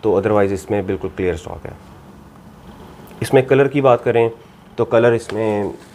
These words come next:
चारों color available हैं, Gold, silver, space grey और rose गोल्ड, ये चार color इसमें available हैं।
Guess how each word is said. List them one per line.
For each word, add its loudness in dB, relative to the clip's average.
चारों 2
color 0
available -2
हैं, -8
Gold, 4
silver, -4
space -6
grey -4
और 0
rose -2
गोल्ड, -6
ये 2
चार 2
color -2
इसमें -4
available -4
हैं। -8